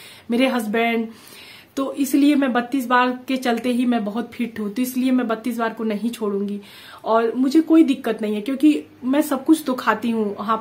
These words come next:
पहले मैं जो है ना ठूसती थी, अब खाती हूँ, क्योंकि चार रोटी, पांच रोटी फटाफट डालते जाती थी और पांच रोटी ना मुश्किल से पांच मिनट लगते थे, खा जाती थी। बॉडी हो गया था एकदम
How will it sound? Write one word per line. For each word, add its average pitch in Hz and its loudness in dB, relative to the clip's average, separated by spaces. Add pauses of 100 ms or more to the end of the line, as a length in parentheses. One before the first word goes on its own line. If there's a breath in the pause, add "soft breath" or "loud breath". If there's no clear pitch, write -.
पहले 247 2
मैं 294 6
जो 254 0
है 254 2
ना 294 2
ठूसती 277 0
थी, 285 2 (160)
अब 262 -2
खाती 220 2
हूँ, 202 -4 (440 loud breath)
क्योंकि 302 6 (260)
चार 247 4
रोटी, 254 0
पांच 247 2
रोटी 240 -4
फटाफट 240 -4
डालते 220 2
जाती 226 -2
थी 247 0
और 226 2 (720 loud breath)
पांच 277 6
रोटी 294 4
ना 302 4
मुश्किल 247 2
से 262 0 (140)
पांच 254 4
मिनट 254 4
लगते 247 -2
थे, 247 -2
खा 240 -2
जाती 214 -2
थी। 202 -8 (520 loud breath)
बॉडी 269 6
हो 277 2
गया 277 2 (120)
था 269 2
एकदम 247 -2